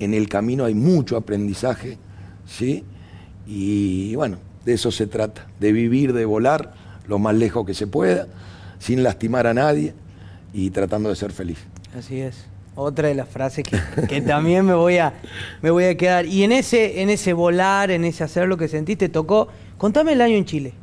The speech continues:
Speaker 1: En el año en Chile voy en el año dos mil diez con Humberto Zuccarelli de entrenador a un club hermoso. Gracias a Dios, no sé si, si será el Barba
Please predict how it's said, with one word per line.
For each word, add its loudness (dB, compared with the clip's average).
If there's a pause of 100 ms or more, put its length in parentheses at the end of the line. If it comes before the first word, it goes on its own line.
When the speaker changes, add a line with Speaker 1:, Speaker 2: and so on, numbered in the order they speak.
(1300)
Speaker 1:
En 2
el 4
año 6
en 4
Chile 4
voy 6
en 4
el 4
año 4
dos 4
mil 2
diez 4
con -2
Humberto 0
Zuccarelli 2
de 4
entrenador 0 (460)
a -2
un 2
club 2 (380)
hermoso. 0 (1000)
Gracias 2
a 4
Dios, 4
no -4
sé 4
si, -4
si -8
será 0
el 4
Barba 2